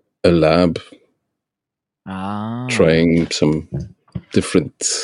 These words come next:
Speaker 1: things to, to how I, I could hook the, the pickups up and, and stuff like that, but not really in a very efficient way. I was just tinkering away.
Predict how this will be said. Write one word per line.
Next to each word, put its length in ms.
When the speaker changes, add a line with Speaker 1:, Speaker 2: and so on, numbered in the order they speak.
Speaker 1:
things 360
to, 240
to 720
how 180
I, 160
I 40
could 300
hook 240
the, 120
the 60
pickups 460
up 280
and, 140
and 140
stuff 280
like 200
that, 220
but 400
not 240
really 680
in 120
a 40
very 320
efficient 560
way. 180
I 40
was 160
just 360
tinkering 520
away. 440